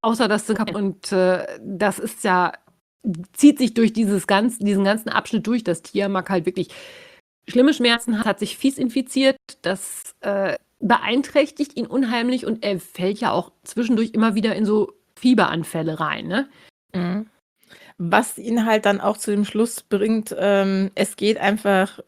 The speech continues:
Speaker 2: nur nach Quanitupul, Naban ist einfach viel zu weit weg. Also alles andere wäre unvernünftig, weil er ist, glaub ich, dann schon froh, wenn er sein Bein behalten kann.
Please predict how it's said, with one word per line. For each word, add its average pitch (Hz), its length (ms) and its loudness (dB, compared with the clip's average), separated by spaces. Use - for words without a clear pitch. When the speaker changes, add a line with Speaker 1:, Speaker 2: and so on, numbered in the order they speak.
Speaker 2:
nur 208 320 2
nach 214 260 4
Quanitupul, 220 920 2
Naban 190 400 4
ist 185 120 -6
einfach 180 260 -4
viel 196 140 -6
zu - 180 -6
weit 160 240 0
weg. - 220 -14
Also 170 200 -2
alles 180 440 2
andere 185 360 4
wäre 175 180 4
unvernünftig, 170 760 0
weil 165 240 2
er 165 200 2
ist, - 220 -2
glaub 175 220 4
ich, 185 120 0
dann 180 220 2
schon 185 260 0
froh, 180 540 0
wenn 185 160 0
er 180 100 4
sein 175 240 0
Bein 170 260 2
behalten 143 380 -2
kann. 143 240 -2